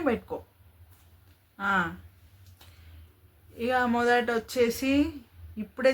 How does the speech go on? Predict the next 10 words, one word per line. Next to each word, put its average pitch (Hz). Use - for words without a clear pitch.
జరిగింది 226
కాబట్టి 214
పెద్దవాళ్ళ 202
ముందు 190
కూర్చోవద్దు, 185
కుర్చీల్లో 190
కానీ 190
అలా 196
వాళ్ళతో 196
సమానంగా 202